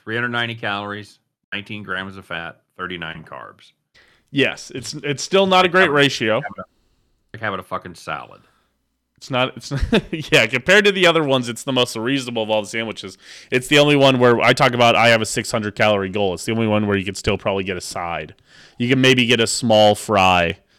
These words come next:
Speaker 2: and be under your calorie goal at, at McDonald's there. A small
Speaker 1: And
Speaker 2: fry
Speaker 1: you
Speaker 2: and
Speaker 1: will
Speaker 2: an
Speaker 1: be,
Speaker 2: iced tea.
Speaker 1: you will be filled up for approximately eleven minutes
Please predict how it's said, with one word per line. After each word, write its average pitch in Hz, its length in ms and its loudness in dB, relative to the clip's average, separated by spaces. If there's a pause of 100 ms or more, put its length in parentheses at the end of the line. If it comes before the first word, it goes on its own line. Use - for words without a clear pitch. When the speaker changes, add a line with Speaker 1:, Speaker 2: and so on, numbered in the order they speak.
(300)
Speaker 2:
and 101 140 -4
be 107 140 2
under 98 160 0
your 90 180 -4
calorie 90 500 -2
goal 87 360 -4
at, 82 120 -6
at - 60 -6
McDonald's 87 580 -8
there. 85 300 -10 (560)
A - 60 -20
small 95 300 -2
Speaker 1:
And 107 60 -10
Speaker 2:
fry 92 160 -2
Speaker 1:
you 92 60 -2
Speaker 2:
and 90 40 -4
Speaker 1:
will 127 80 -4
Speaker 2:
an 90 60 -10
Speaker 1:
be, 87 60 -6
Speaker 2:
iced 90 300 -8
tea. 90 320 -10
Speaker 1:
you 127 120 -6
will 131 80 -6
be 120 160 -8 (120)
filled 127 220 -6
up 127 200 -6
for 101 200 -10
approximately 98 1040 -10 (140)
eleven 98 640 -12
minutes 80 420 -20